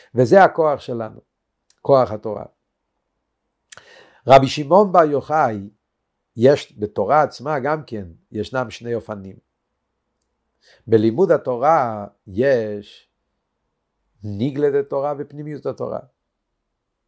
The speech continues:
רבי שמעון בר יוחאי, אצלו היה לא רק לימוד הנגלה, כידוע שרבי שמעון הוא ה-, סתם רבי שמעון בכל המשניות, זה רבי שמעון בר יוחאי,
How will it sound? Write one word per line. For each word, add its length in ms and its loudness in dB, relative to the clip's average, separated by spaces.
רבי 140 0
שמעון 400 -6
בר 140 -2
יוחאי, 580 -4
אצלו 320 -4
היה 300 -4
לא 240 -4
רק 180 -6
לימוד 300 -10
הנגלה, 600 -8
כידוע 540 -4
שרבי 320 -10
שמעון 540 -8
הוא 200 -4
ה-, 180 -4
סתם 360 0
רבי 220 -8
שמעון 440 -8
בכל 260 -8
המשניות, 720 -4
זה 100 -4
רבי 160 -2
שמעון 300 -12
בר 100 -4
יוחאי, 400 0